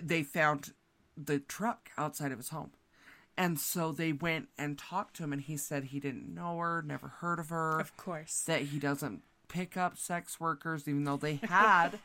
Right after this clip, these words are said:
Speaker 2: <laughs>
Speaker 1: this, like, proof from a year
Speaker 2: <laughs>
Speaker 1: earlier.
Speaker 2: "I don't know what you're talking
Speaker 1: Right.
Speaker 2: about, officers," as
Speaker 1: Yeah.
Speaker 2: he's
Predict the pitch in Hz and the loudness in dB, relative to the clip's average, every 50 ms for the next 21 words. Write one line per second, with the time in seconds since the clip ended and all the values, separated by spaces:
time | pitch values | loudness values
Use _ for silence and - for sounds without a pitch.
0 | 330 285 - - - 302 - - - 277 277 - 165 156 180 175 160 - - - | -10 -12 -12 -10 -12 -12 -10 -8 -4 -4 -4 -2 0 2 2 2 2 0 -2 2
1 | - 175 170 170 170 - - - - - 196 220 233 220 202 233 - - - 202 | 4 6 6 6 4 -2 -10 -12 -2 2 4 4 6 4 2 0 -2 -2 0 0
2 | 180 165 165 143 - 214 175 175 175 170 214 - - 165 196 214 240 220 180 156 | 0 2 2 2 2 2 4 4 4 4 4 4 2 0 0 0 0 0 2 2
3 | 160 185 240 214 190 214 202 - - - - - 226 233 277 330 330 359 349 349 | 2 2 0 2 2 2 2 2 0 -12 -8 -2 0 2 2 4 4 4 4 4
4 | 349 320 339 359 370 359 339 311 359 415 453 - - - 285 262 226 196 - - | 4 4 6 6 6 6 6 4 2 2 2 0 0 2 2 4 2 4 8 10
5 | 247 240 233 240 214 190 185 190 196 180 196 185 180 175 - - 185 180 185 - | 12 12 12 12 10 8 8 8 8 8 6 6 6 6 4 4 4 4 4 2
6 | - 202 196 202 - 220 214 220 233 233 233 220 208 180 208 208 180 147 - - | 0 0 0 0 2 4 4 6 4 4 2 0 2 6 8 8 8 8 6 4
7 | 196 196 190 | 0 -2 -4